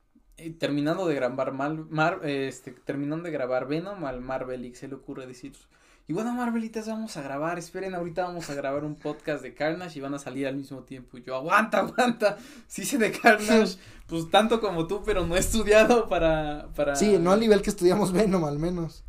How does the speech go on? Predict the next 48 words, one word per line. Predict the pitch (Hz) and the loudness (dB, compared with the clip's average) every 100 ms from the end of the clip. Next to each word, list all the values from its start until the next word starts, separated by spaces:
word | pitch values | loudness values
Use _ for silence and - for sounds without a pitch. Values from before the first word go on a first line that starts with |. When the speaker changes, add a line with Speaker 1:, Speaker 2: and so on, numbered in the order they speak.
| - | -14
Speaker 1:
Y | 127 | -10
pues | - 120 127 | -8 -8 -8
agarramos | 120 117 123 139 - - | -6 -8 -8 -8 -10 -10
y | |
nos | 147 127 | -12 -10
lo | 120 | -8
aventamos | 117 131 - 127 151 160 | -6 -4 -4 -4 -10 -12
con | 135 | -14
lo | 123 - | -16 -16
que | 123 | -14
sabíamos. | 127 131 147 143 131 - _ _ - - | -12 -6 -6 -6 -10 -20 _ _ -20 -12
Y | 139 | -4
ahí | 139 202 | -4 -4
nos | 220 | -6
dimos | 196 214 190 | -2 -2 -4
cuenta | 160 160 165 - | -4 -6 -6 -6
que | 151 | -6
sabíamos | 139 135 156 160 156 | -4 -4 -2 -2 -4
más | 151 160 | -4 -4
de | - | -4
lo | 165 | -6
que | 160 | -8
pensábamos | - 135 127 147 156 156 143 | -12 -14 -6 -4 -2 0 2
de | 165 | 2
Speaker 2:
Sí, | |
Speaker 1:
Carnage. | 165 - 233 185 170 | 2 0 -2 -4 -2
Speaker 2:
solamente | - 208 226 220 180 | 4 6 6 4 2
consultábamos | 151 160 143 165 170 175 | 0 0 0 0 0 -2
un | 170 | 0
par | 156 147 | 2 4
de | 151 | 4
datos, | 127 - 143 | 2 0 0
un | 147 | 2
par | 135 131 | 4 4
de | 135 | 2
Speaker 1:
De | 143 | 0
Speaker 2:
fechas, | 135 151 139 | 2 4 4
Speaker 1:
fechas | 147 143 | 0 4
y | |
Speaker 2:
pausábamos | 143 135 156 156 156 | 4 6 8 8 6
Speaker 1:
esas | |
cosas. | 143 | 4
Speaker 2:
de | 143 | 4
vez | 139 | 4
en | |
cuando | 139 143 139 | 0 -2 -2
la | 135 | -2
grabación, | 131 123 156 | -2 -4 -6